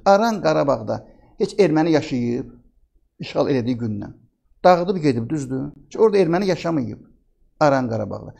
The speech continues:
Və qərarlaşdırmışdılar ki, Aran Qarabağı versinlər bizə. Amma Rus da göstəriş verdi ki, yox, hər şey, necə deyərlər, qanunla olmalıdır güya ki. Ona görə də burada döyüş getdi. Üç min yeddi yüz əlli erməni öldü. Üç min də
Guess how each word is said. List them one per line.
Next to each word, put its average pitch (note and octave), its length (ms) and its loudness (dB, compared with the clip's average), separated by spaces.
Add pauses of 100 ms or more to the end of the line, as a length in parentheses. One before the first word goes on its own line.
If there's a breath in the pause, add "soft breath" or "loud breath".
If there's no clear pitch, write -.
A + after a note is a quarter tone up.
(200 soft breath)
Və A#3+ 100 0
qərarlaşdırmışdılar E3 880 0
ki, E3 100 -4
Aran E3 280 -2
Qarabağı C#3 420 -4
versinlər A#2+ 400 -6
bizə. G#2 240 -10 (1700 soft breath)
Amma A3 140 -2 (100)
Rus G#3 280 -2
da F#3+ 100 0
göstəriş F3 400 0
verdi D3 180 -4
ki, G3 140 -6
yox, C3 240 0
hər E3+ 160 2
şey, B2+ 220 -4 (840 soft breath)
necə C#3 240 0
deyərlər, A2+ 460 -4 (500)
qanunla D3 460 2 (100)
olmalıdır A2 440 -2
güya A#2 280 0
ki. A2+ 200 -10 (220)
Ona G3 220 -2
görə D3+ 220 -2
də C#3 60 -4
burada C#3+ 200 -6
döyüş C3+ 300 0
getdi. C#3 400 -4
Üç - 180 -6
min D3 160 0
yeddi C#3+ 240 -2
yüz A#2+ 160 -4
əlli A2 240 -8
erməni C3 400 0
öldü. E3 380 -4 (100)
Üç - 180 -8
min D3 140 0
də - 140 -4